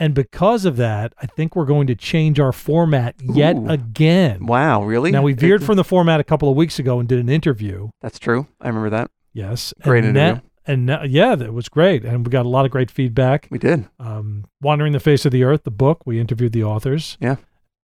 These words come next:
Speaker 1: But this time, instead of doing two podcasts on one album, we're going to stretch this out into three podcasts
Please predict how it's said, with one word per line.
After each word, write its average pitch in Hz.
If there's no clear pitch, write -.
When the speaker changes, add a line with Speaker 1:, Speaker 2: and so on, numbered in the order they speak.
Speaker 1:
But 143
this 226
time, 127
instead 165
of 139
doing 143
two 202
podcasts 131
on 123
one 131
album, 127
we're 151
going 127
to 110
stretch -
this 139
out 117
into 110
three 139
podcasts 95